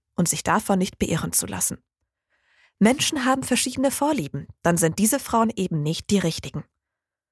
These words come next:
Manchmal sind es auch die eigenen Erwartungen und Ansprüche an eine potenzielle Partnerin, die einen Mann unglücklich machen. Männer sind ebenso nicht frei von einer inneren oder expliziten Liste mit unrealistischen Anforderungen.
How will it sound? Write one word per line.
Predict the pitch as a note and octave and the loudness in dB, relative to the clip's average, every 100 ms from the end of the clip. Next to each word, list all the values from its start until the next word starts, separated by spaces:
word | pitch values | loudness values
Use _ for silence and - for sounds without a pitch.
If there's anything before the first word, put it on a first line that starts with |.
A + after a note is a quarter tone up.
| _ _ _ _ - | _ _ _ _ 0
Manchmal | C#4+ - D#4+ D4 | 0 0 0 2
sind | C4+ C4 | 2 2
es | - | 2
auch | A3 G#3+ | 0 0
die | G#3 G#3+ | 0 0
eigenen | E3 G#3 G#3+ G3+ | 2 4 4 2
Erwartungen | F#3+ E3+ E3 G#3+ G#3+ F#3 F3+ | 0 2 0 2 2 2 0
und | G3 - | -2 0
Ansprüche | F3+ G3+ - F#3 - F#3 | 0 0 0 -2 0 0
an | F3 | 0
eine | E3+ | 0
potenzielle | - F#3 G#3+ F#3+ - F3 F3 | -2 -2 0 0 0 0 0
Partnerin, | - E3+ G#3 F3+ F3 - - - | 0 -2 0 0 -2 -4 -20 -6
die | E3+ | 0
einen | E3 D#3+ | 2 2
Mann | D#3+ F#3 | 2 0
unglücklich | - F#3+ E3 D#3 - - | 2 2 4 0 -2 -6
machen. | D#3 - - _ _ _ _ _ _ _ _ _ _ _ | -6 -6 -10 _ _ _ _ _ _ _ _ _ _ _
Männer | F#3 F3+ F3 A3+ | 2 4 6 4
sind | A#3+ A#3+ | 4 2
ebenso | C#4 C#4 C4 | -2 2 2
nicht | B3+ - | 2 -2
frei | - E3+ G3+ | 0 2 2
von | B3 G#3+ | 2 -2
einer | - F#3 F3+ | 0 0 2
inneren | G3 G#3 G#3+ G#3 G#3 - | 4 4 4 2 0 -2
oder | D#3+ C#3+ D3 | -6 -6 -2
expliziten | F3 - - E3+ - G3+ - | 0 0 0 -2 0 0 0
Liste | E3+ G#3 - E3+ | 2 2 2 0
mit | E3+ - | -2 0
unrealistischen | G3+ F#3+ E3 E3+ - D#3+ - E3+ | 0 2 2 2 0 -2 -4 0
Anforderungen. | G3 G3 D#3+ D#3+ E3 E3 E3 | 0 0 -4 -4 -4 -6 -8